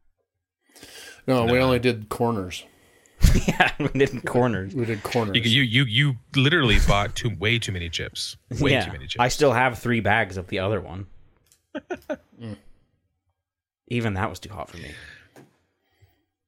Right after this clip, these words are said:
Speaker 3: <laughs> Fucking no bueno.
Speaker 2: <laughs>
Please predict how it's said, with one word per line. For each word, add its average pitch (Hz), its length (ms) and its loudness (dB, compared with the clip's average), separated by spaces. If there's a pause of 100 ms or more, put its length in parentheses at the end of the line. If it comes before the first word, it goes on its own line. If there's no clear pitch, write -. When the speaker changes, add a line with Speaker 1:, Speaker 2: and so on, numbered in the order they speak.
(360)
Speaker 3:
<laughs> - 60 -6 (2250)
Fucking 110 460 -6
no 104 380 0 (800)
bueno. 92 460 2
Speaker 2:
<laughs> 139 60 0